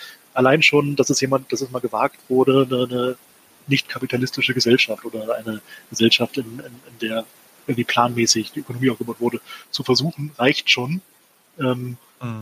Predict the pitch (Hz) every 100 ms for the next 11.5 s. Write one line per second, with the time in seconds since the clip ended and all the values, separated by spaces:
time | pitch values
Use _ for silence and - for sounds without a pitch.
0 | 104 135 143 131 135 139 - 170 151 143
1 | - 127 156 160 147 135 139 - 139 156
2 | - 123 135 160 175 165 135 - 147 139
3 | 135 127 139 131 117 113 117 139 127 120
4 | 120 117 113 123 - - - - 127 127
5 | 120 113 107 117 - 110 110 143 131 107
6 | 110 110 113 104 107 - 135 131 123 120
7 | - 104 101 98 _ - 107 104 110 120
8 | 110 117 117 - _ - 110 - 110 -
9 | 113 110 110 - - - - 113 117 -
10 | - 110 - - 101 117 123 - 139 135
11 | 151 160 117 - 123